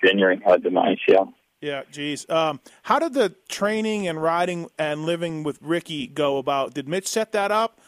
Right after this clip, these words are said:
Speaker 2: Did you figure it out? How did that all come about? Because you, you stayed there for a number of years.
Speaker 1: Yeah, it all started from that conversation I had
Speaker 2: Oh, okay.
Speaker 1: with, uh, with Ricky, really, 'cause obviously he and I talked to him, and then
Speaker 2: Yeah.
Speaker 1: that was all there was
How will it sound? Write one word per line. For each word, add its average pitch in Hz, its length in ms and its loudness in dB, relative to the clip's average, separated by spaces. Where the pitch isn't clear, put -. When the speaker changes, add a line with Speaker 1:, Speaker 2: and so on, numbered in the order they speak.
Speaker 2:
Did 131 180 -10
you 175 240 -8
figure 196 340 0
it 196 60 -2
out? 196 320 0
How 190 160 -2
did 202 140 -6
that 190 280 -2
all 147 160 -2
come 156 160 -6
about? 139 260 -2
Because 139 320 -8
you, 156 80 -14
you 160 100 -14
stayed 190 260 -4
there 160 140 -4
for 156 100 -6
a 147 40 -6
number 147 300 -6
of 131 60 -6
years. 135 380 -10
Speaker 1:
Yeah, 123 100 8
it 131 60 8
all 156 200 6
started 135 360 6
from 120 140 6
that - 160 4
conversation 110 720 4
I 90 120 6
had 101 100 8
Speaker 2:
Oh, 98 100 8
okay. 185 260 -2
Speaker 1:
with, 104 320 6
uh, 85 220 8
with 104 180 6
Ricky, 98 340 6
really, 87 260 8
'cause 107 280 6
obviously 101 480 4
he 87 60 4
and 87 100 4
I 90 80 4
talked - 300 4
to 87 100 6
him, 90 100 2
and 90 100 2
then 87 200 2
Speaker 2:
Yeah. 107 100 4
Speaker 1:
that 92 100 10
was 90 140 6
all 90 140 10
there 85 140 6
was 90 220 8